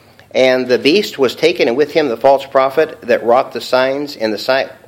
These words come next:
wherewith he deceived them that had received the mark of the beast, and them that worshipped his image. The two were cast into the lake of fire that burneth with brimstone."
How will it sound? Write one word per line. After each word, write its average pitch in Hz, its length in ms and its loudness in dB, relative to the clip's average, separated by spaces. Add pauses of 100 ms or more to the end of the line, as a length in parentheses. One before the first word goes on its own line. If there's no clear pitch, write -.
(120)
wherewith 131 480 2
he 135 160 -2
deceived 156 440 -2
them 143 300 0 (280)
that 123 140 2
had 120 160 0
received 123 360 -4
the 123 60 0
mark 123 240 0
of 120 60 -4
the 120 60 -6
beast, 139 320 -2
and 110 140 -2
them 117 140 0
that 85 100 -6
worshipped 131 340 -4
his 113 140 -6
image. 147 340 -2 (280)
The 131 120 -2
two 226 340 0
were 123 180 2
cast 160 580 -4
into 127 180 -2
the 113 120 -2
lake 156 260 -2
of 135 100 -4
fire 127 320 0
that 113 240 -2
burneth 139 480 -2
with 131 180 -4
brimstone." 127 500 0